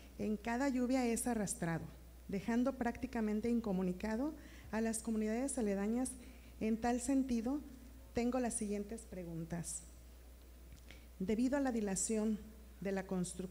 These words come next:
de la construcción del puente Puertecito, ¿cuánto ha erogado el gobierno del estado en la construcción de estos pasos provisionales?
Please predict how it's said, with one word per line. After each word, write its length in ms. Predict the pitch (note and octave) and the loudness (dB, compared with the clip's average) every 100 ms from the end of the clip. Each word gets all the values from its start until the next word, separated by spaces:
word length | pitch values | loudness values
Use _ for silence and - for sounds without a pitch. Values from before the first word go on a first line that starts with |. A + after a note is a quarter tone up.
| - | -8
de 140 | - G#3 | -2 0
la 140 | G3 | 0
construcción 800 | G3 F#3 F3+ F#3+ F#3 - G#3+ A3+ | 0 0 0 -4 -4 0 4 4
del 140 | A3+ | 4
puente 380 | A3 G3 G#3+ A3 | 0 2 2 2
Puertecito, 680 | A3 F#3+ F3+ E3 A3 - C4 - - - - - - - - | -2 -2 -2 -2 -4 -2 -4 -4 -14 -18 -18 -18 -18 -18 -6
¿cuánto 580 | B3+ C4 C#4 C#4 C#4+ B3+ | 2 4 6 4 4 2
ha 220 | A#3+ B3 | 2 2
erogado 640 | B3 G3+ G3 A3 A#3 C#4 C#4+ - - | 2 2 2 2 2 0 -2 -8 0
el 140 | A3 | 2
gobierno 460 | G#3 G3 G#3+ A#3+ A#3+ | 2 2 2 4 2
del 120 | F#3+ | 2
estado 500 | F#3 - G#3+ G#3+ A#3+ | -2 -2 0 0 0
en 120 | G3 G3 | 0 0
la 100 | F#3+ | 2
construcción 760 | F#3+ F#3 F3+ F#3+ - G#3 G#3+ | 0 0 -2 -6 -2 2 2
de 240 | G#3+ G#3 | 2 2
estos 320 | G#3+ - A3 - | 2 0 -2 -2
pasos 400 | - G3 A3+ G#3+ | 0 0 0 -4
provisionales? 840 | - F3+ F3 G3 E3 D#3+ D3+ - | -4 -4 -2 -2 0 -2 -4 -8